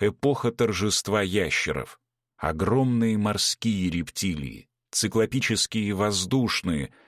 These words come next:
и совсем уж титанические наземные поражают воображение.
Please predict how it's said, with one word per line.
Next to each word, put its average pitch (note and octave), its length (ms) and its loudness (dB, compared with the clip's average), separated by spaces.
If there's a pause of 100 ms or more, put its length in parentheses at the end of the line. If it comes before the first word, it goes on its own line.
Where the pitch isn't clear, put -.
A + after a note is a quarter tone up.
(140)
и F2+ 140 -2
совсем A2+ 560 0
уж - 180 -2
титанические G#2+ 1040 0
наземные G2 840 0 (360)
поражают G2+ 600 0
воображение. E2 960 -2